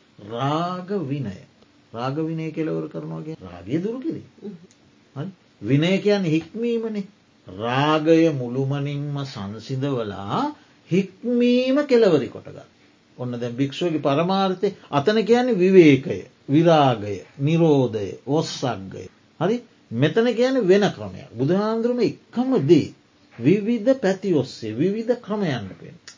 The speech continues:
Speaker 1: කෙනෙකුට අර ක්‍රමේ රුචි වෙන්න පුළුවන්. ඒ අදහස. ඈ, තව කෙනෙකුට මේ අදහස රුචි. මොකක්ද අදහස මෙතන කියන්නේ? රාග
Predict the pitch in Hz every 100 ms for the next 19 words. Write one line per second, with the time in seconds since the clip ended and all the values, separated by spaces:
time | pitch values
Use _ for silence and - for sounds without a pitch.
0 | _ - 160 196 233 254 226 226 233 233
1 | 214 175 151 127 110 98 - - 160 160
2 | 135 127 120 113 98 98 - - _ _
3 | _ _ 175 196 165 117 120 156 196 202
4 | 156 165 131 101 104 95 104 95 95 -
5 | - - 127 135 151 135 131 127 135 123
6 | 120 120 151 160 196 220 262 - _ -
7 | 92 101 117 156 196 220